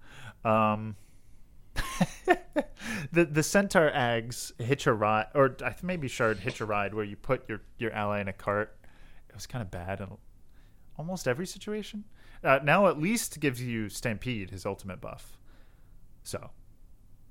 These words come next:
and the cooldown is thirty seconds. Maybe people will buy it.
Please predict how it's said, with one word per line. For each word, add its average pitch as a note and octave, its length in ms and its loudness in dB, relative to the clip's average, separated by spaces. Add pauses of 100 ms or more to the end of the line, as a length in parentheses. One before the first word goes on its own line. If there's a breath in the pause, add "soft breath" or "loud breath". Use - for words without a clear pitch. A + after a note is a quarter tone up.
(640)
and C3+ 120 2
the B2 60 -4
cooldown A2 320 0
is F#2+ 120 -8
thirty F#2+ 180 -4
seconds. - 380 -10
Maybe F#2+ 200 -8
people - 220 -12
will A#2 80 -16
buy - 180 -16
it. - 60 -16